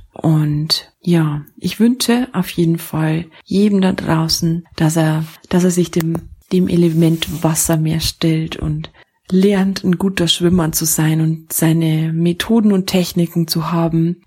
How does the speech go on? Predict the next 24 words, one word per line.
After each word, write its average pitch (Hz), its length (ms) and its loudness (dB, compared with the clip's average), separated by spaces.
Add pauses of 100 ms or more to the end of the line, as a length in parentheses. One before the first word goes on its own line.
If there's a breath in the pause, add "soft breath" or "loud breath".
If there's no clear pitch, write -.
wie 175 280 2
er 160 420 0
dem 170 340 2
Wasser 165 240 0
begegnet. 165 800 -4 (140)
Und 196 180 0
da 214 80 2
kann's 240 320 0
auch 214 120 2
manchmal 208 440 2
auch 180 100 0
hilfreich 190 360 -2
sein, 185 180 0
dass 175 160 0
man 165 180 0 (100)
sich 180 280 0
reintraut 170 800 0 (160 soft breath)
mit - 400 -2
Schwimmflügeln 160 920 0
oder 160 260 2
mit 156 180 0
irgendeinem 151 340 0
Hilfsmittel 160 680 -2 (160)
erstmal, 156 600 -2